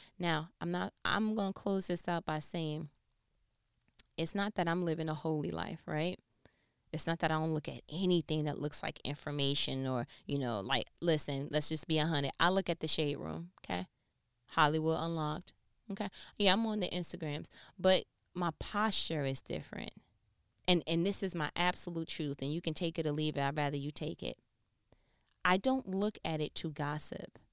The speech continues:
I look at it to encourage someone else. Why do you think in my conversations I'm always referencing something that I seen, something that I saw? That's the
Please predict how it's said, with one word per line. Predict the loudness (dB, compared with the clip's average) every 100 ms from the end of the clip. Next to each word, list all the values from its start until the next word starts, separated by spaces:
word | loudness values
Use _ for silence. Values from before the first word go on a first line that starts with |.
| _ _ _ _ _ _ _ _ 4
I | 4
look | 4 0 0
at | 0
it | 0 -2
to | -4
encourage | -6 -4 -4 -2
someone | -2 -2 -2 -2
else. | -4 -4
Why | -2 -2
do | 0
you | -2
think | -2 -2
in | -2
my | -2
conversations | -4 -4 -4 -2 0 0 0 -2
I'm | -2
always | -2 -2 -2
referencing | -2 -4 -4 -6 -4
something | -2 -2 -2 -2
that | -2
I | -2
seen, | -2 0 0
something | -2 -4 -4 -4
that | -2
I | -2
saw? | -2 -2 -2 -6 -10 _ _ _ _ _ -20 -18 -8
That's | -4 -2 0
the | -2